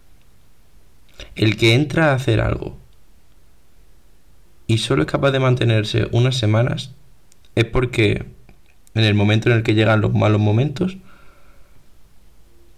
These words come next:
abandona. No soy ningún tipo de experto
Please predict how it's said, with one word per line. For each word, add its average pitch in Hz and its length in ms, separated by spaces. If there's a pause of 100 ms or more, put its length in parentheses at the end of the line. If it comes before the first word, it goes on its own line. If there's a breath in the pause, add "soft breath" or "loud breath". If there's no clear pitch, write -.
(220)
abandona. 101 560 (2250)
No 127 200
soy 180 200
ningún 120 380
tipo 117 240
de 101 60
experto - 460